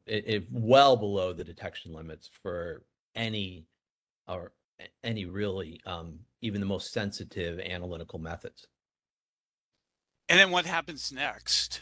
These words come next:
Speaker 2: um, with these health, health advisories?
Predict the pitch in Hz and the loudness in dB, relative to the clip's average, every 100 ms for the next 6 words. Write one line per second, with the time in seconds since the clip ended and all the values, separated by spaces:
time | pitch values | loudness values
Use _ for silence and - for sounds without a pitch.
0 | - - 123 113 117 113 117 131 - 127 | -12 -4 -2 -2 -4 -8 -16 -20 -8 -4
1 | 123 - - 127 117 123 113 - - - | -2 -4 -10 -4 -2 -2 -4 -10 -12 -8
2 | 139 123 127 131 113 104 123 107 117 | -8 -8 -12 -10 -8 -8 -10 -10 -10